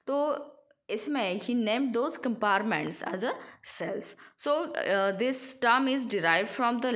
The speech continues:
Latin word cella, which means small room। So, cells means, अ, लैटिन वर्ड में इसका अगर हम मीनिंग देखते हैं, तो ये क्या है, ये लैटिन टर्म है और उसका मीनिंग होता है स्मॉल रूम और कंपार्टमेंट्स। So,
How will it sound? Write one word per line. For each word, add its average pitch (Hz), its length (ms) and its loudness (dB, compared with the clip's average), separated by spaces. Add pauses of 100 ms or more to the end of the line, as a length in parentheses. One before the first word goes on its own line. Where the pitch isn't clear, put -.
Latin 196 320 0
word 262 260 2 (520)
cella, 208 440 2
which 214 240 -4
means 208 560 -2
small 160 280 -2
room। 147 160 -4 (420)
So, 254 200 0 (200)
cells 196 360 -2
means, 466 260 -4 (600)
अ, 185 80 -2
लैटिन 202 380 -2
वर्ड 226 220 2
में 254 100 -2
इसका 240 200 -2
अगर 240 160 0
हम 262 120 0
मीनिंग 220 380 0
देखते 220 320 -2
हैं, 170 320 -2 (300)
तो 202 80 -10
ये 202 140 -4
क्या 226 200 0
है, 285 200 0 (240)
ये 214 100 -2
लैटिन 214 400 0
टर्म 247 200 0
है 381 100 -2
और 269 120 -2
उसका 202 200 -4
मीनिंग 190 300 -2
होता 202 200 -2
है 277 80 -2
स्मॉल 196 480 -2
रूम 175 240 -4 (100)
और 214 160 2
कंपार्टमेंट्स। - 840 -6 (400)
So, 262 320 2